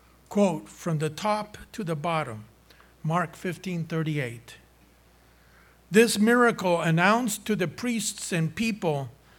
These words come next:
that the way into God's presence was open for all who would come to him by faith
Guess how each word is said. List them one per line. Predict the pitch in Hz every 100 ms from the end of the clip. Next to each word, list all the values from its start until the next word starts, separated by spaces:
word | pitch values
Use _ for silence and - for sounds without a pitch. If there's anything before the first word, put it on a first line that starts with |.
| _ -
that | 170 147
the | 170
way | 151 196 214 208
into | 190 160 170
God's | 147 185 214 190 -
presence | - 240 214 143 131 127 170
was | 160 156
open | - 214 208 160 131 123 - - -
for | - 170 170
all | 180 220 262 262 214 - _ _ _ _ _ _
who | 220 226 233 220 208 - _ _ _ _
would | 165 180 170 - -
come | - 214 233 208
to | 220
him | 185 214 185 127
by | 135 151
faith | 143 - 196 196 -